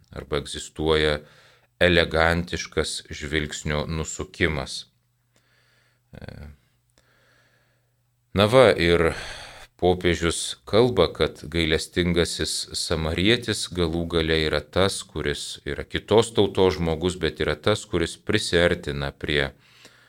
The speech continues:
e, sužeistojo ir aptvarsto jo žaizdas, padeda kiek gali, bet padeda ne vienas, kaip žinome, nugabena į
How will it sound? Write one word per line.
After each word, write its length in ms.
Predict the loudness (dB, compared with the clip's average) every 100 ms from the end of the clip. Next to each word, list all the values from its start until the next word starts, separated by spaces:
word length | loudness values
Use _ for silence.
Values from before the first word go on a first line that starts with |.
| _ _
e, 180 | -6 -4 -4 -6 -8 -12 _ _ _ _ -20 -20 -20 -20 _ _ _ _ -6
sužeistojo 920 | -4 2 0 0 -2 0 0 0 -2
ir 220 | -4 -4
aptvarsto 640 | -6 -8 0 2 2 -4 -4
jo 160 | -4 -2
žaizdas, 540 | -4 -2 2 2 2 -14 -20 _
padeda 440 | 4 6 4 2
kiek 300 | 0 -4 -2 0
gali, 380 | 0 0 -4 -8 -16 -20 _ _
bet 300 | 2 2 4
padeda 420 | 2 4 4 4 4
ne 140 | 4
vienas, 520 | 2 2 2 0 -6 -10
kaip 220 | -10 -8
žinome, 460 | -2 2 2 0 -4
nugabena 800 | -4 0 2 2 2 0 -2 -4
į 220 | -4 -6